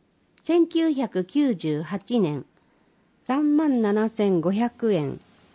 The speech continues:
不可。五個。メゾン、大栃山、大栃山。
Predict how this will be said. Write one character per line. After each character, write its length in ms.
不 120
可。 260
五 160
個。 320
メ 180
ゾ 140
ン、 220
大 240
栃 360
山、 360
大 180
栃 340
山。 380